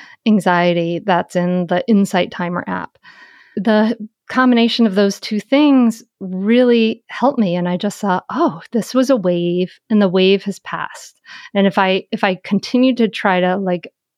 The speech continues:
just pretend the wave of anxiety wasn't there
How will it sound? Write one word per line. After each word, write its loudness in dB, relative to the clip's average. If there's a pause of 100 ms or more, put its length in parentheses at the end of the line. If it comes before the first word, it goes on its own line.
(440)
just -6 (260)
pretend 0
the 2
wave 2
of 0
anxiety 2
wasn't -4
there 0